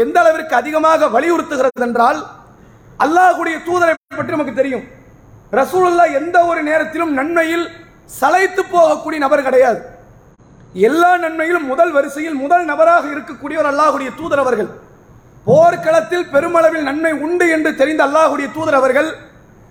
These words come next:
இதுவரைக்கும் தன்னுடைய வாழ்நாளில் பத்தொன்பது போர்க்களத்தில் அவர்கள் கலந்து கொண்ட எந்த போர்க்களத்திலும் புறமுதுகிட்டு ஓடியது கிடையாது. ஒரு சில நபித்தோழர்கள் கூட ஓடி இருக்கிறாங்க.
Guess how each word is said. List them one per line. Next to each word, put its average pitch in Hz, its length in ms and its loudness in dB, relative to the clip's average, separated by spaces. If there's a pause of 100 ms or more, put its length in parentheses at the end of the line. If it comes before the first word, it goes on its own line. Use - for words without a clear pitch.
(100)
இதுவரைக்கும் 320 600 0
தன்னுடைய 311 300 0
வாழ்நாளில் 330 640 0
பத்தொன்பது 320 540 0
போர்க்களத்தில் 311 640 0 (600)
அவர்கள் 320 460 0
கலந்து 359 300 2
கொண்ட 359 200 2 (180)
எந்த 381 260 -2 (160)
போர்க்களத்திலும் 320 720 0 (540)
புறமுதுகிட்டு 359 720 2 (100)
ஓடியது 311 260 0
கிடையாது. 254 360 4
ஒரு 269 200 4
சில 294 260 -8
நபித்தோழர்கள் 294 880 -2
கூட 339 160 -4
ஓடி 254 240 2
இருக்கிறாங்க. 208 360 -4